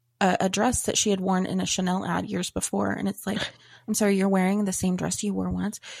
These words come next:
Speaker 1: But Nicole
Speaker 2: At
Speaker 1: Kidman
Speaker 2: the
Speaker 1: wore
Speaker 2: Met
Speaker 1: it
Speaker 2: Gala?
Speaker 1: and looked stunning because she's Nicole Kidman. She can do whatever she wants. She could wear a brown paper
Speaker 2: She
Speaker 1: sack.
Speaker 2: can,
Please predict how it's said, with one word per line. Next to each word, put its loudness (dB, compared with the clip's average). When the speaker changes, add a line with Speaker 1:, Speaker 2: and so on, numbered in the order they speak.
Speaker 1:
But 2
Nicole 6
Speaker 2:
At 8
Speaker 1:
Kidman 8
Speaker 2:
the 8
Speaker 1:
wore 8
Speaker 2:
Met 6
Speaker 1:
it -6
Speaker 2:
Gala? 6
Speaker 1:
and 4
looked 2
stunning 2
because -2
she's 2
Nicole -6
Kidman. -6
She -2
can -2
do -4
whatever -2
she -6
wants. -4
She -2
could -12
wear 10
a 10
brown 2
paper -2
Speaker 2:
She 4
Speaker 1:
sack. 6
Speaker 2:
can, -4